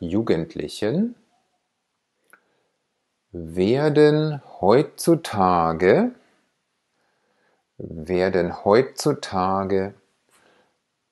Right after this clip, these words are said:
besonders strapaziert. Die Nerven der Jugendlichen werden heutzutage besonders strapaziert.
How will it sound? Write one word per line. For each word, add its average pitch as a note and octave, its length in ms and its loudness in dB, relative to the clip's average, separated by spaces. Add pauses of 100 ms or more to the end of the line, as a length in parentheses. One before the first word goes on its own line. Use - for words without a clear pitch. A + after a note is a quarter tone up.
(140)
besonders F#2 1400 -2
strapaziert. - 1500 -2 (1300)
Die D#2+ 140 -14
Nerven B2 640 -4
der B2+ 140 0
Jugendlichen F#2 840 -4
werden D#2 320 -8
heutzutage F2 880 -6 (320)
besonders F2+ 960 0
strapaziert. - 1300 -10